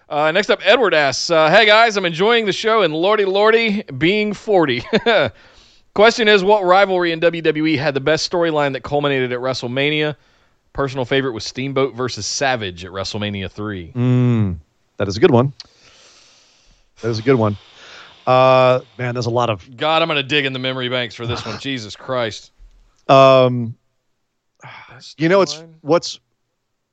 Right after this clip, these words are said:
Speaker 2: what, what was it? Be-, what's the best storyline? But it, it has to have a good payoff,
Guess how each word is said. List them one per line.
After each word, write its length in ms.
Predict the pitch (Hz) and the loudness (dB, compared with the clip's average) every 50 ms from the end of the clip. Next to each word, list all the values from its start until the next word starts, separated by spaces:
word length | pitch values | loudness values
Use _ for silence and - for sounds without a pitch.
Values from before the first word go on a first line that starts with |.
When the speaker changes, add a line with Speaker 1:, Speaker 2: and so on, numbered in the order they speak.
| _ _ _ _ _ _ _ _ _ _ - | _ _ _ _ _ _ _ _ _ _ -6
Speaker 2:
what, 200 | 127 151 165 165 | -2 -2 0 0
what 80 | 170 156 | 2 2
was 180 | 170 160 117 | 2 2 2
it? 80 | 120 113 | -2 -2
Be-, 80 | 139 170 | 0 2
what's 200 | 165 170 156 - | 2 2 0 0
the 60 | 147 | 0
best 280 | 123 156 135 - - - | 0 0 0 0 -4 0
storyline? 500 | 165 170 180 180 180 185 185 185 180 165 | 2 2 4 4 4 4 4 2 2 2
But 120 | 151 147 | 2 2
it, 80 | 147 143 | 2 2
it 200 | 147 139 143 139 | 2 0 2 4
has 140 | 151 160 - | 2 2 2
to 60 | 160 | 2
have 60 | 147 | 0
a 60 | 135 | 0
good 240 | 117 135 135 120 104 | 2 0 0 0 0
payoff, 680 | - - 143 160 185 202 208 226 226 - - _ _ | -6 -2 -2 0 0 2 2 0 0 -2 -6 _ _